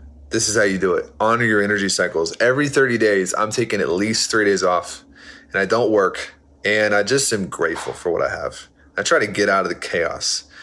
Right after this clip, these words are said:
try to get off out of the, the grind and the, the nuts of, like, just, like, it's so, it's so nuts around here all the time. And it's so, like,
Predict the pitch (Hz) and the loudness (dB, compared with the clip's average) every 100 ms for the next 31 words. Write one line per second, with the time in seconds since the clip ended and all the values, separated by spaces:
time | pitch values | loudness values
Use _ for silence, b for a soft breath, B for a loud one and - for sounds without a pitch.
0 | B - 110 98 101 101 95 - 98 95 | B -4 -2 2 4 4 2 -2 0 0
1 | 90 92 90 80 78 - 92 101 101 95 | 2 2 2 0 -6 -2 0 2 2 0
2 | 85 78 - B B B - 95 95 98 | -4 -6 -6 B B B -6 -2 0 0
3 | 101 101 - - - - - _ 101 101 | 2 2 2 0 0 -4 -12 _ 0 0
4 | 85 98 92 - 104 92 - 95 87 - | 2 2 2 0 -2 0 2 2 0 -4
5 | 98 - - 127 107 101 101 - 110 - | -4 -2 2 2 2 0 -4 -4 -4 0
6 | 127 110 107 107 - 110 107 104 101 95 | 0 0 0 2 2 2 2 2 2 2
7 | 95 104 98 90 85 - 123 104 95 85 | -2 0 0 0 -2 0 2 4 2 0
8 | - | -6